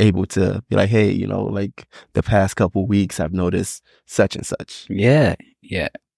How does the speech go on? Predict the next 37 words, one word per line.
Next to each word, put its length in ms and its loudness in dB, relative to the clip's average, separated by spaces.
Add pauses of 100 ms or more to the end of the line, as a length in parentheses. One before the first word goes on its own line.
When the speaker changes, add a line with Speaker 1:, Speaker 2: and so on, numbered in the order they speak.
(480)
Speaker 2:
I've 280 2
dealt 200 4
with 160 0
it. 220 2 (120)
Like, 280 2 (1120)
you, 440 -2
you 220 -2
meet 320 2
someone 520 0 (200)
and 180 0
then 120 4
you 60 2
have 200 2
a 40 -2
kid 220 2
with 140 -4
them, 340 -8
and 160 -4
now 140 2
they're 140 0
a 80 0
mom. 400 2 (160)
Speaker 1:
Yeah. 580 4
Speaker 2:
And 80 2
now 160 2
they're, 420 2 (580)
you 240 2
know, 200 4
you, 280 0
you 280 0
have 280 2
these 220 2
expectations 1040 2
and 120 -2
stuff, 240 -6
and, 280 2
uh, 140 -4